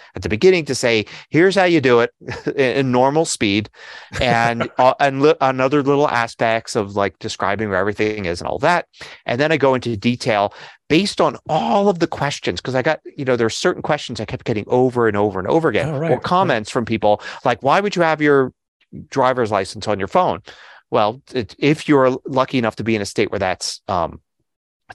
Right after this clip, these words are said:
Speaker 1: something that's offered, uh, a really good reason to have your driver's license on your phone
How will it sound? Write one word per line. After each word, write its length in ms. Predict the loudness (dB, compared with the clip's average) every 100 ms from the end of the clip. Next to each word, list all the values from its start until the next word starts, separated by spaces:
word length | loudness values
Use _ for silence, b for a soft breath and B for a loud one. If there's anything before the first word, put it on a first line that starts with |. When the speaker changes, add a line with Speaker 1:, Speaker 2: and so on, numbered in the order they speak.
| -4
Speaker 1:
something 240 | -2 -2
that's 200 | -2 -2 0 0
offered, 380 | 2 0 -2 -4 B B B -2
uh, 360 | 2 2 2 -2 -8
a 100 | -4 0
really 180 | 2 2
good 120 | 2
reason 140 | 0 0
to 60 |
have 100 | -4 -2
your 100 | -2
driver's 260 | -2 -2
license 260 | -6 -6 -6
on 120 | -6 -6
your 60 |
phone 640 | -12 -2 2 4 2 0